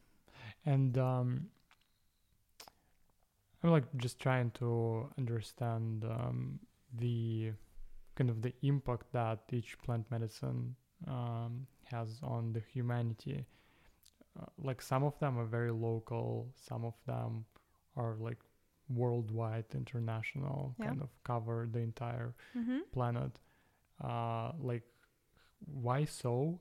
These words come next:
Speaker 1: And
Speaker 2: Mm-hmm.
Speaker 1: what is her role and wh-, why is she so
Speaker 2: Popular?
Speaker 1: popular?
Speaker 2: Yeah, because obviously the intention with which certain plant medicines, uh, come to this planet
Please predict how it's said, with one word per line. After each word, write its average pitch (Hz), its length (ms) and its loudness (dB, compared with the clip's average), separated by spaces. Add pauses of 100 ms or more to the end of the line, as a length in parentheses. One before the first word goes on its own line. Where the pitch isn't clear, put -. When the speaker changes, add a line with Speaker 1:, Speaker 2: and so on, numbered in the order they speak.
Speaker 1:
And 127 320 2
Speaker 2:
Mm-hmm. 117 200 -2
Speaker 1:
what 120 180 2 (760)
is 123 260 -2 (100)
her 117 200 2
role 113 420 0
and 117 160 0
wh-, 127 300 -4
why 117 180 2
is 113 220 -2
she 120 300 -6
so 120 520 -2 (420)
Speaker 2:
Popular? 226 420 -4
Speaker 1:
popular? - 600 -2 (720)
Speaker 2:
Yeah, 302 320 6
because 240 680 2 (180)
obviously 226 580 2
the 214 240 2
intention 202 800 0
with 190 220 -2
which 190 320 -2
certain 185 380 -2
plant 190 440 2
medicines, 180 600 -4 (500)
uh, 185 180 2 (140)
come 233 240 2
to - 120 -6
this 175 180 -4
planet 175 640 0